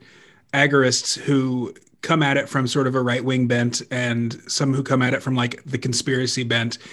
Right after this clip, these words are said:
and even not, maybe not even, even, but, like, this might actually be a large, maybe not more majority, but plurality, who come at agorism from, like, the, the green bent.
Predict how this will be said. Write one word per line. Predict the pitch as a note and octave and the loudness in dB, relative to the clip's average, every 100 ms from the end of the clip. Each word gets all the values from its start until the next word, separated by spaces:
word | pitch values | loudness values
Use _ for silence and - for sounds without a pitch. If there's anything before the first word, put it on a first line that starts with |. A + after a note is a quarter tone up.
| - - | -20 -12
and | C3 | 2
even | D3+ E3 D3+ C3+ B2+ - _ _ _ _ D#3 | 4 6 6 4 0 -10 _ _ _ _ 2
not, | F#3 E3+ | 4 6
maybe | F#3+ A#3+ | 6 8
not | E3 C#3+ | 6 6
even, | B2+ B2+ | 2 2
even, | F3 D3+ A2 A2 - - | 2 4 0 -6 -10 -8
but, | C#3 C#3 | 0 2
like, | C3+ B2+ - C#3+ | 4 2 -2 -2
this | D#3+ - | 0 4
might | F3 | 6
actually | D3 C3+ D3 B2 | 6 2 0 2
be | B2 A#2+ A#2 | 2 0 -2
a | B2 A#2+ A#2 A2+ F2+ | -4 -4 -4 -8 -10
large, | C#3 C#3 D3+ C3 A2+ G#2+ - - _ _ _ _ _ _ | -2 4 6 6 4 0 -4 -4 _ _ _ _ _ _
maybe | D#3 D3+ C#3+ C#3 | -4 0 4 4
not | B2+ A2+ | 4 2
more | B2 B2 - - - | 0 -2 -6 -12 -6
majority, | D3 B2+ B2+ C#3 A#2 A#2 | 0 2 4 4 2 -2
but | A2 G#2+ _ _ _ | -8 -10 _ _ _
plurality, | C#3+ A#2+ D#3 B2 A#2+ A#2 - - - | -6 -4 -2 -2 -4 -8 -14 -20 -2
who | - C3+ B2+ B2 - | 4 4 4 0 -4
come | D#3 C#3+ | 0 2
at | C3 | 2
agorism | C3 C3+ C#3 B2+ A#2+ A#2+ | 2 2 4 4 2 0
from, | B2+ A#2+ A#2+ A#2 | 0 2 2 0
like, | C3+ B2+ A#2+ - | 0 -2 -2 -10
the, | C3 B2 A#2+ A#2+ | -2 2 2 0
the | B2 | 0
green | B2 B2 D#3 F3 | 0 4 6 6
bent. | A2+ F#2 - | 4 -4 -8